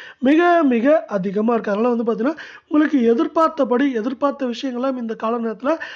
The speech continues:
நடக்கும் அப்படின்னு நம்மளால சொல்ல முடியும். அடுத்து வந்து பார்த்தீங்கன்னா குடும்பத்துல இதுவரை வந்து பார்த்தீங்கன்னா இருந்த சோதனையான சூழ்நிலை எல்லாம் மாறப்போது. உங்கள் குடும்பத்துல இதற்கு மேல வந்து பார்த்தீங்கன்னா உங்களுக்கு வந்து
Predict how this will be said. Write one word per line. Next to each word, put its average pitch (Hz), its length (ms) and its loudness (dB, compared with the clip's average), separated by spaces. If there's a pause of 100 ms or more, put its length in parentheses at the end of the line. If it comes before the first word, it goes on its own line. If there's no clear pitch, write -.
(160)
நடக்கும் 285 540 2
அப்படின்னு 214 380 -2
நம்மளால 190 400 -2
சொல்ல 208 280 -6
முடியும். 185 360 -6 (320)
அடுத்து 311 340 2
வந்து 294 160 2
பார்த்தீங்கன்னா 277 380 0
குடும்பத்துல 294 500 0
இதுவரை 269 400 2 (240)
வந்து 233 220 -2
பார்த்தீங்கன்னா 226 360 0
இருந்த 226 380 -2 (440)
சோதனையான 320 800 2 (100)
சூழ்நிலை 254 460 0
எல்லாம் 233 240 -2
மாறப்போது. 247 500 -2
உங்கள் 240 300 -2
குடும்பத்துல 254 460 0 (300)
இதற்கு 277 340 0
மேல 277 260 4
வந்து 254 220 0
பார்த்தீங்கன்னா 240 400 -2
உங்களுக்கு 233 480 -4
வந்து 233 240 2